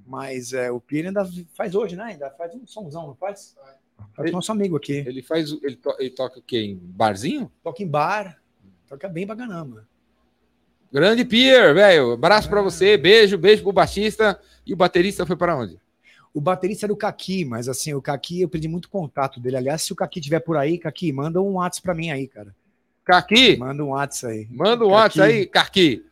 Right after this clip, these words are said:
Speaker 1: <laughs> Só
Speaker 2: E
Speaker 1: tinha
Speaker 2: cê,
Speaker 1: figura.
Speaker 2: e cê tinha cabelo comprido ou não?
Speaker 1: Cabelão comprido.
Speaker 2: Vocês tocavam o quê?
Speaker 1: Eu tocava rock and roll. Rock and roll.
Speaker 2: Próprio?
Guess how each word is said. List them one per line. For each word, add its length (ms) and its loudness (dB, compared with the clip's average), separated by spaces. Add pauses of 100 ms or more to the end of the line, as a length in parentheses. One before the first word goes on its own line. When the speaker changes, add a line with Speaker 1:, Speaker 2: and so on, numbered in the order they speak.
Speaker 1:
<laughs> 2000 -12
Só 320 -2
Speaker 2:
E 40 -2
Speaker 1:
tinha 180 0
Speaker 2:
cê, 80 -2
Speaker 1:
figura. 280 2
Speaker 2:
e 40 -4
cê 100 -4
tinha 640 -2
cabelo 260 -2
comprido 480 -4
ou 40 -4
não? 200 -8 (140)
Speaker 1:
Cabelão 320 -2
comprido. 600 -4
Speaker 2:
Vocês 120 -2
tocavam 300 0
o 40 -6
quê? 240 -2 (600)
Speaker 1:
Eu 60 -20
tocava 300 -4
rock 180 -8
and 60 -6
roll. 280 -4 (520)
Rock 200 -14
and 40 -12
roll. 60 -14
Speaker 2:
Próprio? 500 2